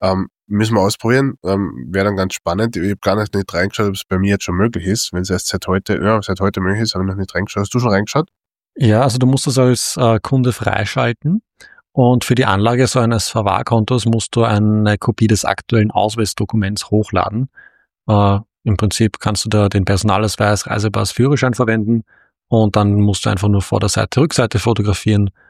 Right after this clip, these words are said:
Speaker 2: und ja, dann sollte das auch rasch vonstatten gehen.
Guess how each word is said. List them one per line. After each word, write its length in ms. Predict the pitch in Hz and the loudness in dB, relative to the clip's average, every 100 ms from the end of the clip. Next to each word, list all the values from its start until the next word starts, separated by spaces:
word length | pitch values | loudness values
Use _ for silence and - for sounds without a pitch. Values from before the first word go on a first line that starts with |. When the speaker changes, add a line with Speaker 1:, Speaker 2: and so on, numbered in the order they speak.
| _ _ _ _ | _ _ _ _
Speaker 2:
und 840 | - 107 101 98 - - - - - - | 0 2 4 2 -2 -12 -14 -18 -12 -6
ja, 160 | 127 _ _ _ _ | -6 _ _ _ _
dann 280 | 98 95 95 | 0 2 0
sollte 420 | - 117 175 151 | 0 0 2 2
das 200 | 110 101 | 2 2
auch 240 | 104 101 - _ - | 0 0 -10 _ -8
rasch 580 | 95 92 95 - - - _ | -2 0 0 -4 -10 -18 _
vonstatten 520 | - 107 - - - | -2 0 0 -2 0
gehen. 220 | 98 107 | 0 0